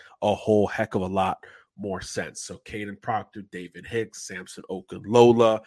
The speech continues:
Spencer Fano, all of, among those in the mix with the Oregon Ducks on, uh, both sides of the football. So if they can hit on one of those O Ts in particular, I do think it paves the way for a huge finish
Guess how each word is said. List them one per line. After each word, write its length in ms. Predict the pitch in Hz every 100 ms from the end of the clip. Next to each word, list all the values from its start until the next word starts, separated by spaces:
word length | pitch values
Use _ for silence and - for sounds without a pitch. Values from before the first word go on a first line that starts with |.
| _
Spencer 600 | - - - 104 - 92
Fano, 580 | - - 127 120 123 117
all 440 | 113 120 165 160 131
of, 120 | 117 104
among 400 | 113 117 123 113
those 320 | 113 110 113
in 100 | 110
the 60 |
mix 460 | 101 107 107 - - _ _ _ _ -
with 140 | 120
the 80 | 113
Oregon 400 | 95 107 101 95
Ducks 360 | 98 92 - -
on, 340 | 92 95 95 90
uh, 200 | 87 92 -
both 200 | - 98
sides 400 | - 92 90 -
of 200 | 87 90
the 80 | 87
football. 400 | - 98 - 87
So 160 | - 87
if 80 | -
they 120 | 143
can 160 | 175
hit 340 | 147 104 147 - -
on 180 | 107
one 160 | 107 123
of 60 | 120
those 180 | 117 117
O 120 | 123
Ts 380 | 123 - 135 131
in 180 | 127 120
particular, 720 | 95 - 190 190 196 190 185 - - _ _ 117
I 100 | 120
do 200 | 123 127
think 180 | 113
it 100 | 110
paves 320 | - 117 110 98
the 100 | 104
way 200 | 104 104
for 240 | - 104
a 100 | 104
huge 720 | 98 - 180 208 143 117 -
finish 640 | - - 147 110 98 -